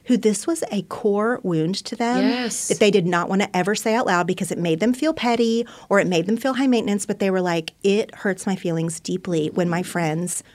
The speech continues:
Speaker 1: who I can see are active online, by the way,
Speaker 2: Yes.
Speaker 1: do not like my
Speaker 2: You're not
Speaker 1: stuff."
Speaker 2: nowhere. You're just not here. Yes.
Speaker 1: And I just paid so much attention to that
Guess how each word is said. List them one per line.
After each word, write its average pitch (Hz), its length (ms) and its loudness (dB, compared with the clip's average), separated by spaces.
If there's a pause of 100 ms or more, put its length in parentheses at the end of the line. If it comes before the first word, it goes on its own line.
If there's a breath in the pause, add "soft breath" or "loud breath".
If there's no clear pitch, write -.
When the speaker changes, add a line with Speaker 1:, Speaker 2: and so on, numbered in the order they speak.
(100)
Speaker 1:
who 220 120 8
I 202 100 4
can 220 180 4
see 320 320 4
are 359 140 4
active 269 360 2
online, 185 400 2
by 160 140 0
the - 100 -6
way, - 240 -4
Speaker 2:
Yes. 127 560 -12 (240)
Speaker 1:
do 220 120 6
not 247 240 4
like 185 220 2
my 202 140 0
Speaker 2:
You're 185 140 4
not 233 200 8
Speaker 1:
stuff." 240 80 0
Speaker 2:
nowhere. 151 640 4
You're 165 120 -2
just 156 140 -4
not 170 120 -2
here. 135 320 -4 (460 loud breath)
Yes. 143 220 -2
Speaker 1:
And 247 460 8 (800 soft breath)
I 247 140 4
just 269 340 -2
paid 440 260 6
so - 440 2
much 202 220 2
attention 190 460 0
to 190 140 -4
that 160 400 4